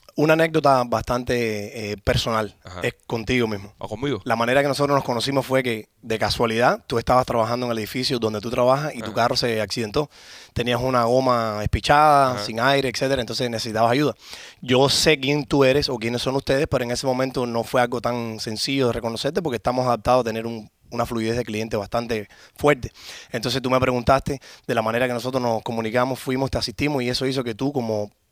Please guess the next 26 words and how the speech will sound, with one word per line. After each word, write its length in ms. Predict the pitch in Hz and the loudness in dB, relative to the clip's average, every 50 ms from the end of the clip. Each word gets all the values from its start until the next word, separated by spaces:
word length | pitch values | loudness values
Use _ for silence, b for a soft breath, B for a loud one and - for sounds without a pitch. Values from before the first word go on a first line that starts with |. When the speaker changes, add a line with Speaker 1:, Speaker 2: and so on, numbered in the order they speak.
| _ - | _ -8
Speaker 1:
primeramente 580 | - 117 110 113 110 107 107 120 143 151 175 151 | -4 -2 -2 0 0 2 2 0 0 0 0 0
como 380 | 147 135 120 120 113 110 113 113 | 0 0 0 0 0 -2 -4 -4
cliente, 480 | - 113 113 117 120 127 143 143 147 | -6 -4 -2 0 0 0 0 -2 -4
como 140 | 123 117 113 | -4 -4 -2
Speaker 2:
Ajá. 60 | 117 | 0
Speaker 1:
humano, 200 | 123 131 151 170 | 2 2 2 2
nos 80 | 165 127 | 0 -2
dieras 160 | 117 127 131 | 0 0 0
la 60 | 135 | 2
oportunidad 440 | 131 131 120 127 127 127 135 170 202 B B B B B B B | 0 0 0 -2 0 0 0 0 -2 B B B B B B B
y 120 | B 123 | B 0
de 160 | 117 117 120 127 | 2 2 2 2
eso 180 | 123 135 135 | 2 -2 -4
se 80 | 120 131 | -2 -2
desarrolló 380 | 117 110 - 113 107 110 110 | -2 0 -2 -2 -2 -2 -2
esta 140 | 117 - 127 | -2 -2 -4
amistad 260 | 113 107 - 120 117 | -6 -4 -2 -4 -2
que 80 | 117 113 | -2 -4
tenemos. 240 | 104 101 101 104 _ _ _ - | -4 -6 -6 -8 _ _ _ -20
Speaker 2:
Es 100 | 98 92 | -20 -16
correcto. 340 | - 90 87 87 85 82 117 | -14 -14 -12 -12 -6 0 2
Speaker 1:
Ahora, 300 | 113 120 123 123 120 110 | 2 4 4 4 2 2
respondiendo 500 | 107 117 - - 120 113 117 123 131 135 | 0 -2 -4 -4 -4 -2 -2 0 0 2
a 40 | 127 | 2
lo 80 | 120 | 2
otro, 180 | 117 107 104 | 2 0 -2